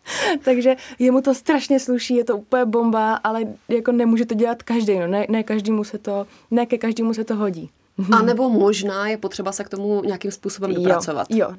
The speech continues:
Speaker 1: jo, nebo je potřeba to asi strašně moc trénovat, ale já se vždycky jako pak začnu smát u toho, <laughs> takže ono mi to prostě, jako zatím to nebyl úplně nějaký jako můj prvotní cíl, eh,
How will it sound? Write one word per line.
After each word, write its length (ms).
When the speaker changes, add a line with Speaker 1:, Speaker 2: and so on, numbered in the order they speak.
Speaker 1:
jo, 180
nebo 200
je 100
potřeba 360
to 120
asi 200
strašně 380
moc 160
trénovat, 580
ale 180
já 100
se 120
vždycky 320
jako 220
pak 180
začnu 260
smát 400
u 40
toho, 280
<laughs> 0
takže 380
ono 160
mi 140
to 160
prostě, 320
jako 200
zatím 380
to 100
nebyl 320
úplně 640
nějaký 480
jako 360
můj 520
prvotní 540
cíl, 520
eh, 40